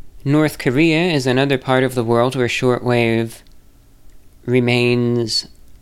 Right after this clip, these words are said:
alive. Afghanistan does as well, and I suspect that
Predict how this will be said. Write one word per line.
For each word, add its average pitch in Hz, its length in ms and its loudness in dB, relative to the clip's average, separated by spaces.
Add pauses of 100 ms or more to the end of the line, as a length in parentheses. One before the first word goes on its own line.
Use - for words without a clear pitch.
(320)
alive. 110 680 -2 (640)
Afghanistan 123 1200 -2 (100)
does 123 360 0
as 104 160 -4
well, 123 460 -2 (1040)
and 120 140 0
I 123 120 2
suspect - 640 -4
that 113 380 0